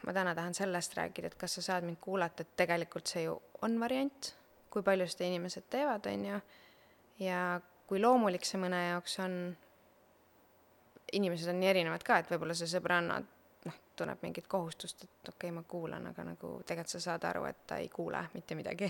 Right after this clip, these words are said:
Et, äh, eks see ongi hästi, äh, sihuke huvitav aeg, et justkui inimesed on ümberringi, sul on ju see sinu beebi ja samal ajal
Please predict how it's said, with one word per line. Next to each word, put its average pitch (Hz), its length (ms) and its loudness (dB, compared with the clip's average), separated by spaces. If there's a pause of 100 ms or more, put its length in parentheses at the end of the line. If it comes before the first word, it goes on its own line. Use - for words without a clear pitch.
(1200)
Et, - 400 -8
äh, 170 480 -4 (1600)
eks - 160 -2
see 202 80 2
ongi 185 240 0
hästi, 170 380 -4 (360)
äh, 175 520 -8 (400)
sihuke 185 260 -4
huvitav 233 340 6
aeg, 196 220 6
et 175 160 -4
justkui 185 480 0
inimesed 185 480 -4
on 220 180 -2
ümberringi, 240 680 -2
sul 208 200 0
on 196 140 2
ju 175 80 -6
see 165 360 -4
sinu 175 300 -6
beebi 214 440 6 (1800)
ja 190 80 0
samal 196 440 6
ajal 180 300 2